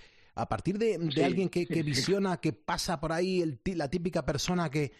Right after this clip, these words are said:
Speaker 1: que bichea y que, oye, se apunta esto y luego cuando se va a otra empresa coge y lo comparte y triunfa esa idea por ahí
Speaker 2: Sí.
Speaker 1: fuera?
Speaker 2: Hay,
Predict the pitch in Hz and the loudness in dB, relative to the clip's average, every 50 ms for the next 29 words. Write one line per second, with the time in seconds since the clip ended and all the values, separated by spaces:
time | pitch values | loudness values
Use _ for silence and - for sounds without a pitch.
0 | - _ _ _ _ _ _ - - 143 127 120 120 120 135 - - - 175 180 | -20 _ _ _ _ _ _ -4 -2 -2 0 0 0 -2 -2 -2 0 -2 0 0
1 | 180 160 151 147 - - 143 139 190 220 143 101 98 104 92 113 107 - - 113 | 2 2 0 0 0 0 0 0 2 0 0 -2 -2 -4 -6 -6 -6 -4 -4 -2
2 | - - 202 202 - 190 190 180 - - 175 170 165 170 170 165 - 160 147 143 | 0 2 0 2 2 0 0 0 0 0 0 2 4 4 4 2 2 2 0 0
3 | 131 - 151 156 165 - 156 147 123 160 151 - 151 - 156 139 - 143 143 - | 0 0 0 0 0 0 0 -2 0 -2 -2 -2 -2 -2 -2 0 0 0 0 0
4 | 147 131 - 147 147 - - 147 - - 226 - - 175 160 151 - - 123 104 | 0 0 0 -2 -2 0 -2 -2 0 2 2 2 4 2 2 0 0 -2 -4 -4
5 | - - _ _ - 135 127 - 147 139 135 143 139 131 127 - _ _ _ - | -6 -10 _ _ -6 -4 -2 0 0 0 0 0 0 -2 -4 -6 _ _ _ -8
6 | - - 147 131 123 117 160 170 190 240 - _ _ _ - 147 147 165 165 | 0 2 2 2 2 0 0 -2 -2 -4 -8 _ _ _ -6 -2 -2 -2 -2